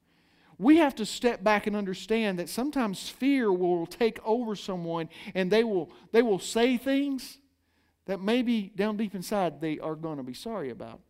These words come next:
Here, they are afraid, they're panicking, they're scared, and they're saying things to Moses that, I'll be honest with you, if I was Moses, I'd have said, "Okay, well, all of you who feel this way, anybody else raise your hand?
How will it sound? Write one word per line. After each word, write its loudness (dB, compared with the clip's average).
Here, 8
they 8
are 4
afraid, 0
they're 4
panicking, -2
they're 0
scared, 0
and -6
they're 2
saying 0
things -2
to -2
Moses 0
that, 6
I'll 4
be 2
honest 2
with -2
you, -2
if 2
I 10
was 4
Moses, 4
I'd 8
have 4
said, 2
"Okay, 2
well, -2
all 2
of -2
you 2
who 2
feel -2
this 0
way, 2
anybody 2
else -2
raise 0
your -2
hand? 0